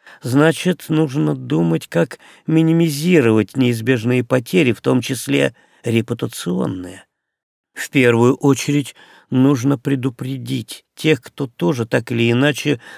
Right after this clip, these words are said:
завязан на Завьялове по бизнесу или в личных отношениях. Или не нужно?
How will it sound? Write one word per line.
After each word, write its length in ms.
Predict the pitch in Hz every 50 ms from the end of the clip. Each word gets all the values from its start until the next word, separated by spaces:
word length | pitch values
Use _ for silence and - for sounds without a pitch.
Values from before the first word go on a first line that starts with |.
| -
завязан 720 | - 127 110 117 131 123 117 110 120 127 135 113 123 127 127
на 100 | 127 123
Завьялове 760 | 113 127 127 117 117 127 151 143 139 135 135 127 135 127 120 - - - - _ _
по 120 | - 135 117
бизнесу 640 | 107 104 131 165 160 143 160 165 - - - 165
или 320 | 147 143 143 143 143 135 123 _ _ _ _ _ _ _
в 180 | - 123 113 120
личных 500 | 127 135 135 120 - - 139 135 - -
отношениях. 920 | 135 120 - 143 143 135 - - - 147 113 95 92 90 87 85 - _ _ _ _ _ _ _ _ _ _ _ _ _ _ _ _ _ _ _ _
Или 240 | - 113 104 95 92
не 240 | 92 95 98 95 95
нужно? 540 | 95 98 113 151 160 - - 123 101 87